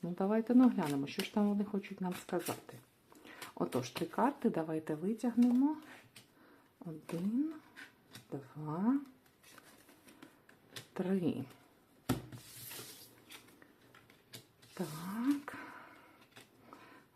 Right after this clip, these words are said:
Слухайте, ну тут просто три старших аркани. <laughs> І всі такі, знаєте, нерядові. Сила, справедливість та, а, а,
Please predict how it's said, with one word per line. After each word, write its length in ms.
Слухайте, 840
ну 160
тут 240
просто 680
три 140
старших 500
аркани. 460
<laughs> 500
І 100
всі 260
такі, 300
знаєте, 500
нерядові. 880
Сила, 460
справедливість 1000
та, 100
а, 800
а, 80